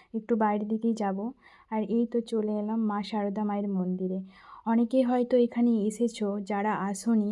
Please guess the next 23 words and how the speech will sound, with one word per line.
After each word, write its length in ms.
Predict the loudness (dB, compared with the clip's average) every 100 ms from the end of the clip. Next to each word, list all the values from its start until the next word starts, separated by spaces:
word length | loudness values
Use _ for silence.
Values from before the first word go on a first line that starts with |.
| -2
তারা 200 | -4 -2
আমাকে 300 | -2 -2 -2 -2
অবশ্যই 580 | -2 -4 -6 -4 -2 -2 -8 -16 -8 0 2
বলবে 360 | 4 2 2 0 -2 -2
যখন 260 | -2 0 0
আসবে, 360 | 0 -2 -4 -4 -4 -8 -20 -14 -2
আমি 160 | 0
তোমাদেরকে 720 | 2 0 0 0 -2 -2 -2 -2 0
এখানটা, 480 | -2 -2 -2 -2 -4 -4
উম, 340 | -2 -2 0 -2
ঘুরে 240 | -2 -2
দেখাবো। 340 | -2 -4 -4 -6
খুব 200 | -4 -6 -6
সুন্দর 380 | -2 0 2 0
জায়গা। 440 | -2 -2 -2 -2 -6 -8 -14 -20 -20 -6
তো 80 | -2
চেয়েছিলাম 600 | 0 2 2 2 0 2 0
আমি 200 | 2 2
চারিপাশটাই 800 | 0 0 -2 -2 -4 -6 -2 -2
তোমাদেরকে 640 | 0 0 0 -2 -4 -2 -2
দেখাবো 380 | 0 -2 -2 -2
ঘুরিয়ে 360 | -2 -2 -2 -4
ঘুরিয়ে, 360 | -4 -4 -4